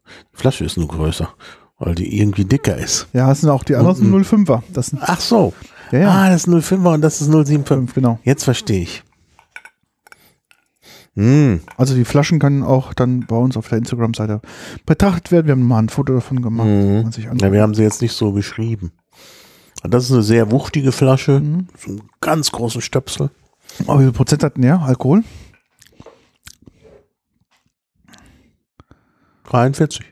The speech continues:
Speaker 2: Dreiundvierzig, okay. Schmeckt nach mehr. Ist relativ heftig im Abgang, finde ich.
Speaker 1: Aber
Speaker 2: Also
Speaker 1: riecht sehr botanisch, wenn man
Speaker 2: wirklich
Speaker 1: riecht.
Speaker 2: extrem in der Nase her, sehr frisch botanisch. Aber ich finde, im Abgang ist der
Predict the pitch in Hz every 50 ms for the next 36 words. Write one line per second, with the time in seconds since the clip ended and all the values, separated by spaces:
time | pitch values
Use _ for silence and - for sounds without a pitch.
0 | _ - - 127 170 190 - 165 - - 117 - 117 - - 170 165 - 151 -
1 | - _ 196 165 143 151 135 139 190 247 - _ _ _ _ _ - - - -
2 | - - _ _ - - 147 - - - - 143 190 254 - 226 190 156 - -
3 | - - 214 247 - - - 240 214 202 170 147 - 175 - - 135 123 117 -
4 | - 110 120 170 196 113 110 104 127 156 185 170 - - - 156 160 165 147 131
5 | - - 127 117 120 147 202 - 160 160 156 135 165 151 117 110 123 147 - -
6 | 151 160 180 180 160 113 107 139 139 139 135 127 151 190 208 208 196 175 185 185
7 | 165 147 143 147 165 175 - - - 180 - - - 151 - - 139 131 143 170
8 | 202 240 254 - - - - - - - - - - - _ - 123 117 104 -
9 | - - 185 165 147 117 - - - - - - 127 - - - - - 82 76
10 | 73 62 -